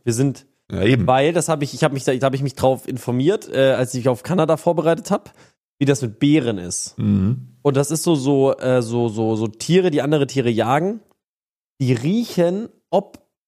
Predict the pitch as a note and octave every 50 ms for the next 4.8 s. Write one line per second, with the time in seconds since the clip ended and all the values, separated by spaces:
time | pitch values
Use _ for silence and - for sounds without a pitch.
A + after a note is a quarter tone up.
0 | _ _ _ - D#3+ E3+ - - D#3+ D#3+ - - C#3 C3+ - C#3 C3+ C3 B2 B2
1 | B2 C3+ F#3 G#3 G#3 - F3+ D#3 D3+ C3 B2+ - A2 A2 B2 C#3 F#3 E3 D3 C3
2 | G#2+ A2 G#2+ A#2+ G#2 F#2 - - - - - _ _ _ _ _ _ _ _ _
3 | _ - D3+ D3+ C#3+ C#3+ D3+ D#3+ E3 D3 C3+ D#3 G#3+ G#3+ A3 G#3 C#3 D3+ C3 -
4 | - - F3 G3+ G3 F#3+ D3 D3 C#3+ C#3+ C#3 C3+ B2+ A2+ -